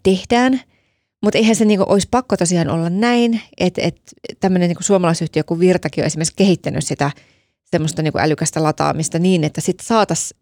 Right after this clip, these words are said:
autojen akut itse asiassa olemaan niinku akkuja, jolloin se olisi niinku varasto sille sähkölle ja saataisiin tämmönen kysyntäjousto. Saataisiin niinku ladattua akut silloin, kun hi-, sähkö on halpaa ja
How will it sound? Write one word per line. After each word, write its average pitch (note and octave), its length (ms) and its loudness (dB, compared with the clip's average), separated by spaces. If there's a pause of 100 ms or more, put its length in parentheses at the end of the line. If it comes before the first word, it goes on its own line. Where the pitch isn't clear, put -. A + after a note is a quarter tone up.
(400)
autojen G#3+ 640 2
akut - 580 -4 (140)
itse - 200 -8
asiassa - 400 -2
olemaan D#3+ 380 2
niinku D3 180 -4 (720)
akkuja, E3 560 -2 (440)
jolloin D#3+ 340 2
se - 160 -2
olisi D#3+ 200 -2
niinku D#3+ 240 -6 (320)
varasto E3+ 480 0
sille D#3 260 -4
sähkölle D#3 560 -2
ja D3 160 -2 (140)
saataisiin D#3+ 300 -2
tämmönen D#3+ 220 -6
kysyntäjousto. D#3 720 -4 (520)
Saataisiin - 380 -2
niinku E3+ 300 -6 (100)
ladattua A#3+ 400 0
akut G#3 200 -2
silloin, F#3 240 2
kun F3+ 80 2
hi-, F3+ 160 -6 (180)
sähkö F3+ 300 -2
on E3+ 80 -2
halpaa E3 420 0
ja - 180 -2